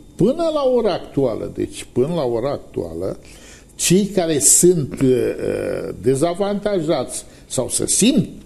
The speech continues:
că se simt dezavantajați, cei care sunt nemulțumiți și vor să schimbe,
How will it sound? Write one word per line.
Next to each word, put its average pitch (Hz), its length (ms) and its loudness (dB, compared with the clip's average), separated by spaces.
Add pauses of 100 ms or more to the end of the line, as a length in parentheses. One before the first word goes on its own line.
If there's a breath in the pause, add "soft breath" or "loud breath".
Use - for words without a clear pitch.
(160)
că - 100 -4
se - 160 -10
simt 247 320 0
dezavantajați, 127 960 -2 (320 loud breath)
cei 147 160 2
care 143 220 -2
sunt 139 280 -2
nemulțumiți 196 800 2
și - 160 0
vor 147 280 2
să 160 220 2
schimbe, 123 760 0